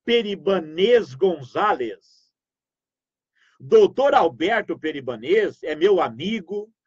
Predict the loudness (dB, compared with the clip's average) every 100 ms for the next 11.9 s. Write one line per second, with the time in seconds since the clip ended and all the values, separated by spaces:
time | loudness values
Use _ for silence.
0 | _ _ -6 -2 2 4 4 2 0 0
1 | 0 -2 -8 -8 -4 0 2 2 0 -10
2 | -2 4 4 2 -6 -12 _ _ _ _
3 | 0 0 0 -2 -2 -2 -6 -6 -6 -6
4 | -4 -2 -2 -4 -10 -14 -16 -10 -6 -2
5 | -2 -2 -6 -20 -20 _ _ _ _ _
6 | -12 -10 -2 2 4 4 2 2 2 2
7 | _ 0 0 -2 2 2 2 -2 -2 2
8 | 2 2 0 0 0 2 0 0 0 0
9 | 0 -4 -4 -4 -8 -8 -12 -12 -8 -6
10 | -6 -8 _ _ _ _ 6 6 4 0
11 | 2 2 2 -2 -2 0 2 0